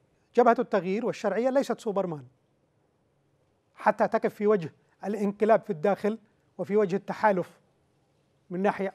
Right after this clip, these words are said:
أخرى، التحالف الذي يحاول إضعافها وتفكيكها واستخدامها، آه، كأداة فقط، خاصة وأن العالم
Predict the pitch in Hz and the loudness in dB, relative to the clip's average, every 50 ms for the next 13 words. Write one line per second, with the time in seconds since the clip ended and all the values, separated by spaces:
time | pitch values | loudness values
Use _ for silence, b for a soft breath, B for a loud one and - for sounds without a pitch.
0 | - 190 - - - - - _ _ _ _ _ _ _ _ _ _ _ _ _ | -6 -8 -8 -8 -20 -20 -20 _ _ _ _ _ _ _ _ _ _ _ _ _
1 | _ _ _ _ _ _ _ _ _ - 185 - - 208 214 185 147 185 180 190 | _ _ _ _ _ _ _ _ _ -12 -10 0 2 4 4 2 0 -4 -2 -2
2 | 196 185 202 208 202 b b b b b b b _ _ - 185 175 - 214 214 | 0 0 -2 -4 -6 b b b b b b b _ _ -10 -8 -2 4 4 4
3 | 208 208 208 208 180 156 165 175 208 214 175 - - 214 202 196 175 160 - - | 4 4 0 -4 -8 -8 -2 2 2 2 2 0 -2 -2 0 0 0 -2 -6 -10
4 | 156 _ - - 226 196 - - 220 208 214 208 b b b b b b b b | -16 _ -6 -4 -4 -4 -2 0 2 2 2 0 b b b b b b b b
5 | b - 170 - - - 208 - - 196 220 214 196 196 208 220 220 214 _ _ | b -14 -12 -12 -4 -4 -4 -2 2 4 4 4 4 4 4 2 2 0 _ _
6 | _ _ _ _ _ _ _ _ _ - 226 196 185 185 175 190 190 - - 202 | _ _ _ _ _ _ _ _ _ -4 -4 -2 -2 -4 -6 -10 -12 -4 -2 0
7 | 190 214 196 226 185 - - 214 - - 160 _ _ _ - _ _ _ _ _ | 0 6 6 6 6 6 0 -4 -2 -2 -8 _ _ _ -20 _ _ _ _ _
8 | _ _ _ _ _ _ _ _ _ _ _ _ _ _ _ _ _ _ _ _ | _ _ _ _ _ _ _ _ _ _ _ _ _ _ _ _ _ _ _ _
9 | _ _ _ _ _ _ _ _ _ _ _ _ _ _ _ _ _ _ _ _ | _ _ _ _ _ _ _ _ _ _ _ _ _ _ _ _ _ _ _ _
10 | _ _ - - 247 262 - - 214 - 220 208 214 202 208 190 190 180 151 160 | _ _ 2 4 4 4 4 2 2 2 4 2 2 0 0 0 0 0 0 4
11 | 214 240 240 233 220 214 | 4 4 4 4 0 -2